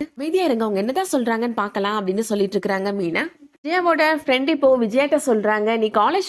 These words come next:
படிக்கிறப்ப உன்னை பாக்குறதுக்கு ஸ்ரீதேவி மாதிரி இருக்கிறன்னு தானே எல்லாருமே சொல்லிட்டு இருப்போம்" அப்படின்னு சொல்றாங்க. "நல்ல வேளை இதை கேட்கறதுக்கு அந்த அம்மா உயிரோட இல்ல" அப்படின்னு முத்து சொல்லிட்டு இருக்கிறாரு மீனாட்ட. விஜயாவோட ஃப்ரெண்டு தனலட்சுமி சொல்றாங்க, "நம்ம காலேஜ் படிக்கிறப்ப நீ கமலஹாசன் மாதிரி ஒருத்தரை தான் கல்யாணம் பண்ணிப்பேன்னு நாங்க எல்லாருமே சொல்லிட்டு இருப்போம்" அப்படின்னு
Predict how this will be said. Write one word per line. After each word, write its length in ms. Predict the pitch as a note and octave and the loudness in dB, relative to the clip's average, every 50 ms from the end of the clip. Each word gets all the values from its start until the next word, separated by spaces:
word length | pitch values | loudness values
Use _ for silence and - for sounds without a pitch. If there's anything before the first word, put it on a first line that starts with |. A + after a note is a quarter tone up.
| - | -4
படிக்கிறப்ப 680 | - C4+ A#3+ B3 B3+ C4 A#3+ A#3+ A#3+ C4 B3+ C4 C4+ C4+ | -4 -2 -2 -2 0 0 0 0 0 0 0 2 2 2
உன்னை 260 | C4 A#3+ G#3 G3+ G3+ G3 | 2 2 0 0 0 0
பாக்குறதுக்கு 500 | - G3+ B3 D4 - F4 E4+ D#4 D#4+ - | 0 0 0 0 0 -2 -2 -2 -2 -2
ஸ்ரீதேவி 480 | D#4+ D4 - C#4 C#4 D4 E4 E4 E4+ E4+ | -4 -4 -2 -2 -2 0 0 0 0 0
மாதிரி 320 | D4 C#4 C4 B3+ C4+ C#4 | 0 0 0 0 0 -2
இருக்கிறன்னு 280 | B3+ A3 - A3+ A3 A3+ | -2 -2 -2 -2 -2 0
தானே 180 | A3+ C4 D4+ E4+ | 0 -2 0 0
எல்லாருமே 340 | D#4 C4 B3 A#3 B3 C4+ | 0 0 0 0 0 -2
சொல்லிட்டு 360 | C4 C4 A#3+ G#3+ G#3+ G#3+ G#3 A3 | -2 -2 -2 0 0 0 -2 -2
இருப்போம்" 300 | F3 - G3+ G#3 A#3 A#3+ | -4 -2 0 0 0 0
அப்படின்னு 300 | A#3 G3 F3 F3+ G#3 A3 - | 0 0 0 0 0 -2 -2
சொல்றாங்க. 460 | G#3+ F#3 F3 F3+ B2 A2 A#2 G3 C#4+ E4+ E4+ - - E4+ E4+ - | -2 -2 -2 -2 -2 -4 -4 -6 -6 -8 -8 -12 -14 -16 -12 -8
"நல்ல 260 | - F#3 F#3 G#3 A#3+ | -4 -2 0 0 0
வேளை 260 | A#3+ C4 C4+ D4+ E4 D#4+ | 0 0 0 0 0 0
இதை 160 | B3+ C4 B3 | 0 0 0
கேட்கறதுக்கு 560 | B3+ C4 C4 C4 C#4+ C#4+ C#4 C#4+ C#4+ C#4 B3 | 0 0 -2 0 2 2 2 2 2 0 0
அந்த 140 | G#3 G#3 A3 | 0 0 -2
அம்மா 160 | A3+ B3 D4 D4+ | -2 0 0 0
உயிரோட 260 | C#4 C4+ C#4 C4+ C4+ | 0 2 2 2 2
இல்ல" 320 | C#4 C4+ B3+ B3 B3 B3+ B3 | 2 0 0 0 0 0 0
அப்படின்னு 220 | G#3 G3+ G#3+ A3+ | 0 0 0 0
முத்து 240 | A3 G#3 G3+ G#3 A#3+ | 0 0 0 -2 -2
சொல்லிட்டு 340 | - A3+ G3+ G3+ G3 G3+ G3 | -2 -2 -2 -2 0 -2 -2
இருக்கிறாரு 300 | F#3+ G3+ F#3+ F#3+ G3 F#3+ G3 | 0 0 0 0 0 0 -2
மீனாட்ட. 400 | F#3+ F#3 F#3 F3+ E3+ E3+ - G#3+ C#4+ E4 - _ - E4+ - _ _ - | -2 -2 0 -2 -4 -4 -4 -6 -6 -8 -10 _ -20 -20 -20 _ _ -14
விஜயாவோட 460 | A#3 G#3 C4 D#4+ E4+ E4+ E4 D#4 D4 D4 C#4+ | -8 -2 0 0 2 2 2 2 2 0 0
ஃப்ரெண்டு 260 | C#4+ C4 B3 B3 C4 C#4 | 0 -2 0 2 2 2
தனலட்சுமி 520 | A#3 A#3 A3 A3+ B3 C#4 C4+ - C#4+ C#4+ C4+ - | 2 2 0 0 0 -2 -2 0 0 0 0 2
சொல்றாங்க, 500 | B3+ A3+ G#3 G#3 G#3 G#3+ G#3 G#3 A3 A3+ | 0 0 0 0 0 0 -2 -2 -2 -2
"நம்ம 200 | A3+ A3 G#3+ G3+ | -2 -2 -2 -2
காலேஜ் 420 | G3 G3+ G#3 A#3 D4 F4+ F#4 - - | 0 2 2 2 2 0 -2 -4 -2
படிக்கிறப்ப 600 | D#4 C4+ A3+ A3 - A#3 A3+ A3 A3 B3 A#3+ B3+ B3+ | -2 -2 -2 0 0 0 0 0 0 0 0 0 0
நீ 180 | A#3+ A3+ A3 G3+ | 0 -2 -2 -2
கமலஹாசன் 640 | G#3 G3 G3+ A#3 D4 D#4+ E4 E4+ D#4 - E4 C#4+ C#4 | -2 -2 -2 -2 -2 -2 -2 -2 -2 -2 0 0 0
மாதிரி 220 | C4 C4 C4+ D4 | 0 0 2 2
ஒருத்தரை 300 | C#4 B3 G#3+ - A3+ G#3+ | 2 2 2 0 -2 -2
தான் 160 | G#3 A#3 C4+ C4 | -2 -2 -2 0
கல்யாணம் 380 | C4 A3 G#3+ B3 C#4 D4+ C#4+ | 0 0 0 0 -2 -2 -2
பண்ணிப்பேன்னு 400 | C4 A#3+ G#3+ G#3 G#3 A#3+ A#3+ A#3+ | -2 -2 -2 -2 -2 -2 -2 -2
நாங்க 140 | A3+ G#3+ G3 | -2 -2 0
எல்லாருமே 340 | F#3 G3 A3+ B3+ C#4+ D#4+ E4+ | 0 0 0 0 0 -2 -2
சொல்லிட்டு 320 | E4 C4+ A3+ G3+ G3+ F#3+ | 0 0 0 0 0 -2
இருப்போம்" 320 | F#3 F3+ F3+ - G3 G#3+ A3 | -4 -4 -4 -4 -2 -2 -2
அப்படின்னு 280 | G#3+ G3 F#3 F#3 A3 | 0 2 2 2 2